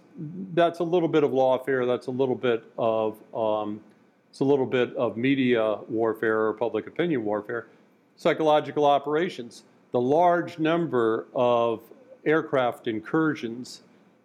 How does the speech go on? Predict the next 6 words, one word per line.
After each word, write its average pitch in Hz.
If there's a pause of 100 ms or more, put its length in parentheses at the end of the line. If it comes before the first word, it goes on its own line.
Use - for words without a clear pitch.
(160)
uh, 120
in 131
the, 120
the 123
Tai-, 143
Taiwan 127